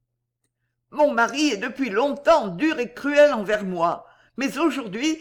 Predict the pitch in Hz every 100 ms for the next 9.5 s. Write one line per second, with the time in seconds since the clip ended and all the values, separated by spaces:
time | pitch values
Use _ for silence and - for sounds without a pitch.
0 | - 262 240 - 285 330 220 285 294 247
1 | 285 269 220 220 208 - 170 156 156 160
2 | _ _ - 165 - 170 165 - 147 143
3 | 143 - _ _ _ _ 330 302 208 -
4 | - 370 277 254 208 269 233 220 214 220
5 | 247 214 190 _ _ _ _ _ _ _
6 | _ _ _ _ _ _ 175 240 330 330
7 | 370 247 202 - 320 320 339 294 214 -
8 | 170 151 - 165 170 170 160 165 156 143
9 | 151 143 151 -